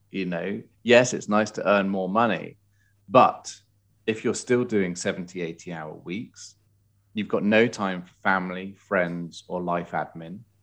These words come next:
You are finding that your physical health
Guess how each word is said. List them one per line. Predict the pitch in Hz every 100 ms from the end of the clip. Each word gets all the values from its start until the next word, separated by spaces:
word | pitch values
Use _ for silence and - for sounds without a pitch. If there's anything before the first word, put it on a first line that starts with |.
| _ _ _ _ _ _ _ -
You | 101 101 101
are | 92 95 92 90 87
finding | - 107 98 98
that | -
your | 98
physical | - 131 127 127 - 101
health | 92 92 90 87